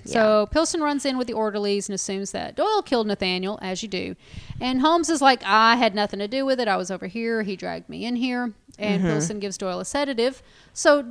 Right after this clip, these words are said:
Speaker 1: Doyle hallucinated his own sedative.
Speaker 2: Right, right.
Speaker 1: Um, and the guards take him away, of course. And then Doyle wakes up a little while later in an operating theater, theater, and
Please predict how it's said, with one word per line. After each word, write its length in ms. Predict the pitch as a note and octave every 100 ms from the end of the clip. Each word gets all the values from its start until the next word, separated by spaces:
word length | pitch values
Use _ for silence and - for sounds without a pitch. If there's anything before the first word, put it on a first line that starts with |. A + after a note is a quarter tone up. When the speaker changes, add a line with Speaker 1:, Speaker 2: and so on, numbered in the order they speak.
| A#3 A#3 G3+ A#3 -
Speaker 1:
Doyle 260 | D#4+ F4+ E4
hallucinated 680 | D4+ C#4+ - B3+ B3 B3
his 180 | A3 A3+
own 500 | - G#3+ A3 A3+ A3 - _ -
sedative. 460 | G#3+ F3 E3+ G3 _ _ _ - -
Speaker 2:
Right, 280 | F3+ E3 -
right. 200 | - E3
Speaker 1:
Um, 320 | F#3 - - F#3 -
and 80 | G#3+
the 40 |
guards 300 | F#3+ F3 - -
take 180 | - -
him 60 |
away, 180 | E3 -
of 100 | -
course. 260 | - - -
And 100 | B3
then 140 | C#4
Doyle 220 | C#4+ C#4+
wakes 240 | C4+ C4+ C4+
up 100 | B3
a 60 |
little 160 | A#3 A3
while 160 | G#3 G3+
later 280 | G3+ G#3 G#3
in 160 | F#3+
an 80 | F#3+
operating 420 | A3 C#4 B3 A#3
theater, 320 | A3+ G#3+ G#3 G3+ _ -
theater, 360 | B3 B3 D4 - _ _ _ -
and 640 | G#3 G3+ G3+ G3+ G3+ G#3+